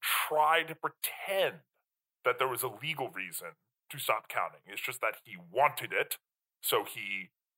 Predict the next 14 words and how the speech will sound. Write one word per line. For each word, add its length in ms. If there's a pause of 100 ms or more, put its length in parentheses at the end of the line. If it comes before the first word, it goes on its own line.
(420)
demanded 600
it. 220 (760)
Before 440
the 60
election, 440 (180)
he 180
demanded 800 (300)
that 200
Joe 240
Biden 380
be 120
thrown 260
in 100
jail. 400